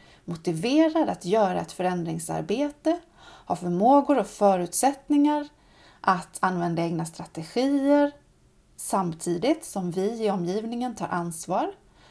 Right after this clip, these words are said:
för att hantera och förebygga upptrappade situationer, ja, då kanske det kan vara en bra idé. Men det är enligt min erfarenhet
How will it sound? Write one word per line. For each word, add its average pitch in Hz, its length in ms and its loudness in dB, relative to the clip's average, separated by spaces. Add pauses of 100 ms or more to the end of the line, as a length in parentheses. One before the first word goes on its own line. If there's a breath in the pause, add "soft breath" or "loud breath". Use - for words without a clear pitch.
(180 soft breath)
för 226 180 0
att 185 200 0
hantera 185 840 -2
och 208 100 -6
förebygga 175 960 0
upptrappade 180 540 -6
situationer, 294 1000 0 (800)
ja, 294 400 6 (540)
då 202 160 2
kanske 175 320 -4
det 247 100 -4
kan 330 220 4
vara 311 220 6
en 190 100 0
bra 165 200 2
idé. - 320 -6 (640)
Men 226 480 2 (680 soft breath)
det 311 300 6
är 175 380 2
enligt 190 300 -6
min 277 240 4
erfarenhet 170 760 -4